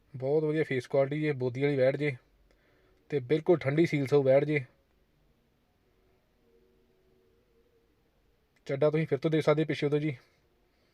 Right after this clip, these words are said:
ਬਹੁਤ ਹੀ ਵਧੀਆ ਚੱਡੇ ਤਿਆਰੀ ਕਰਕੇ ਫੇਰ ਇਹ ਵੈੜ ਸੂਈ ਜੇ। ਪੂਰਾ ਉੱਪਰ ਤੱਕ ਚੱਡਾ ਜੇ ਵੈੜ ਦਾ, ਦੇਖ ਸਕਦੇ ਜੇ। ਲਓ ਜੀ, ਉੱਪਰੋਂ ਵੀ ਦੇਖ ਸਕਦੇ ਵੈੜ ਜੀ, ਪੂਰੀ ਸੰਭੀ ਪੜੀ ਰਾਜੀ ਵੈੜ ਜੀ।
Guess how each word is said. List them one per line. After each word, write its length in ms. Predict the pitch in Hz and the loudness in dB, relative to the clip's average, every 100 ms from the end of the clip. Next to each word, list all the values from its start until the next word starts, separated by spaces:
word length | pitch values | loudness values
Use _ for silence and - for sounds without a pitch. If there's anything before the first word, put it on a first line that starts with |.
| _ _ _ _ _ _ | _ _ _ _ _ _
ਬਹੁਤ 360 | 135 131 180 196 | 0 6 6 4
ਹੀ 60 | 180 | 4
ਵਧੀਆ 300 | 151 165 170 | 4 6 4
ਚੱਡੇ 300 | 156 139 143 | 4 0 2
ਤਿਆਰੀ 220 | 147 143 | 2 2
ਕਰਕੇ 280 | 143 131 151 | 0 0 0
ਫੇਰ 200 | 131 127 | 0 2
ਇਹ 80 | 143 | 4
ਵੈੜ 160 | 143 | 4
ਸੂਈ 200 | 127 123 | 2 -4
ਜੇ। 160 | 135 127 - _ _ _ _ _ _ _ _ _ _ _ _ _ | -4 -6 -10 _ _ _ _ _ _ _ _ _ _ _ _ _
ਪੂਰਾ 160 | 151 175 | 4 6
ਉੱਪਰ 260 | 160 - 147 | 6 4 4
ਤੱਕ 140 | 160 | 4
ਚੱਡਾ 280 | 147 123 135 | 4 4 4
ਜੇ 100 | 147 | 4
ਵੈੜ 160 | 139 | 4
ਦਾ, 80 | 143 | 4
ਦੇਖ 160 | 135 123 | 0 2
ਸਕਦੇ 260 | 135 139 | 2 2
ਜੇ। 120 | 147 135 - _ _ _ _ _ _ _ _ _ _ _ _ _ _ _ _ _ _ _ _ _ _ _ _ _ _ - | 0 -2 -8 _ _ _ _ _ _ _ _ _ _ _ _ _ _ _ _ _ _ _ _ _ _ _ _ _ _ -20
ਲਓ 240 | 143 139 | -18 -18
ਜੀ, 60 | - _ - | -20 _ -16
ਉੱਪਰੋਂ 260 | 127 151 156 | -6 -4 -2
ਵੀ 60 | |
ਦੇਖ 120 | 151 | -2
ਸਕਦੇ 160 | 151 151 | -2 0
ਵੈੜ 200 | 147 143 | 0 0
ਜੀ, 160 | 151 143 | -2 -8
ਪੂਰੀ 180 | - 147 | -6 -4
ਸੰਭੀ 220 | 151 139 | -2 -2
ਪੜੀ 200 | 151 151 | -2 0
ਰਾਜੀ 240 | 135 120 131 | 2 2 2
ਵੈੜ 200 | 120 131 | 0 0
ਜੀ। 160 | 139 | -4